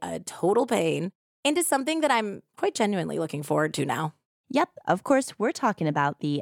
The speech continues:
Speaker 2: Athena Club razor. It is such an improvement over my old razor. The blade on my old razor used to get all goopy after just a few uses. And with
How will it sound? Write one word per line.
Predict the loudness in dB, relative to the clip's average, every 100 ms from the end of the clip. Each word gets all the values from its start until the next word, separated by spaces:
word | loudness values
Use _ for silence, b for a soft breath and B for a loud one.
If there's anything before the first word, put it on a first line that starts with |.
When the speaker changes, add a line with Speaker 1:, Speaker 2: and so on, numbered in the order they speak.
| -2
Speaker 2:
Athena | -2 -2 -2 -2
Club | 0 0 0 0
razor. | 0 0 -4 -8 -10 _ _ 0
It | 2
is | 2
such | 0 -2 2
an | 4
improvement | 4 2 -2 0 -2 -2
over | -2 -2
my | -2
old | -4 -4 -4
razor. | -6 -6 -6 -8
The | -4
blade | 0 0 0
on | -2 -2
my | -2
old | 0 0
razor | 0 -2 -2 -4 -4
used | -4 -6 -6
to |
get | -6 -6 -4
all | -2 -2 -2
goopy | 0 -2 -2 -8 -6
after | -6 -8 -8 -6 -6
just | -6 -6 -6
a | -6
few | -4 -4
uses. | -2 -2 -2 -4 -6 -14 _ _ _ _ -2
And | 2 2
with | 0 -2